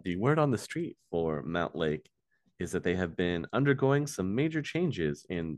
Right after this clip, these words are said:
the administration. In one month alone,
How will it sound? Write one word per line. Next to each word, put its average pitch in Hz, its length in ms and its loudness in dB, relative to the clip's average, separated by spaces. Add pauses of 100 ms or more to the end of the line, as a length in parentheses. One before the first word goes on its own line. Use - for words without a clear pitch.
the 76 120 -6
administration. 113 800 -8 (480)
In 135 200 10
one 196 260 8
month 185 240 6
alone, 117 460 4